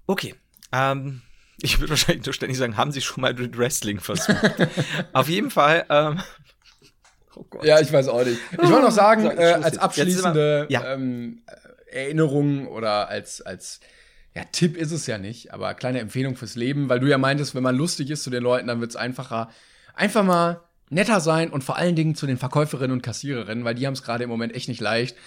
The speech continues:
Speaker 2: Und gerade wenn man im Supermarkt
Speaker 1: Mhm.
Speaker 2: den ganzen Tag irgendwie scheiß Regale einräumen muss oder an der Kasse sitzt, da ist so ein,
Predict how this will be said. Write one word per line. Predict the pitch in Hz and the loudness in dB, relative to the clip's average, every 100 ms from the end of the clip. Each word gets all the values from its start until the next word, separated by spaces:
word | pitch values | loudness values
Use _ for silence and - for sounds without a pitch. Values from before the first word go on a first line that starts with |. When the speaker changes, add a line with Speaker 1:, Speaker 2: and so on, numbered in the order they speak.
| - - | -20 -10
Speaker 2:
Und | 120 | -6
gerade | 127 143 160 | 2 4 4
wenn | 147 | 2
man | 143 | 2
im | 131 | 0
Supermarkt | 143 147 127 127 | -2 -4 -2 -2
Speaker 1:
Mhm. | 117 | -2
Speaker 2:
den | |
ganzen | 117 127 123 | -6 -8 -10
Tag | 113 | -10
irgendwie | 117 113 113 | -6 -6 -6
scheiß | 117 113 | -8 -8
Regale | 110 107 113 | -4 -2 -2
einräumen | 104 113 110 113 | -4 -4 -4 -4
muss | 110 | -6
oder | 101 | -8
an | 101 | -6
der | 101 | -6
Kasse | 113 117 | -8 -10
sitzt, | 101 110 - - - - - | -10 -10 -12 -18 -20 -18 -12
da | |
ist | - 170 - | -8 -6 0
so | 160 | 2
ein, | 151 127 | 2 0